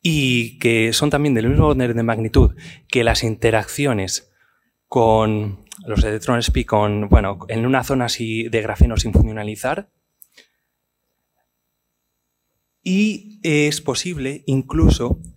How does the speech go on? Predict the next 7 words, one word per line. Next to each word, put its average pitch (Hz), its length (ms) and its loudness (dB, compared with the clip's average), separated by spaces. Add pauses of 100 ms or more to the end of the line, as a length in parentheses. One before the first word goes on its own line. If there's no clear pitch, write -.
(560)
una 143 360 4
reorientación 110 760 -2
de 143 80 -2
la 143 80 0
molécula 143 440 -2
de 101 120 -6
cloroformo, 151 720 0